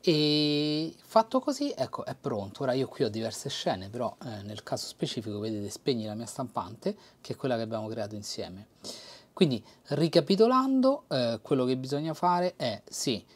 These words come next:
eh, scel-, si, si sceglie qual è il device, la periferica che attiva il trigger e nel nostro caso è sempre la presa smart, eh, Shelly. Il trigger si attiva quando? Quando il consumo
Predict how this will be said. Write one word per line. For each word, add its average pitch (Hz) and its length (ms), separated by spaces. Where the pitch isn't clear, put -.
eh, 107 240
scel-, - 500
si, 113 500
si - 160
sceglie 220 640
qual 131 240
è 139 240
il 113 460
device, 131 540
la 113 100
periferica 127 760
che - 140
attiva 107 260
il 104 120
trigger 98 460
e 127 120
nel 123 160
nostro 127 340
caso 131 420
è - 100
sempre 127 480
la 113 120
presa 117 240
smart, 107 680
eh, 101 720
Shelly. 90 500
Il 170 140
trigger 196 360
si - 140
attiva 135 320
quando? 110 500
Quando 113 600
il 165 180
consumo 131 880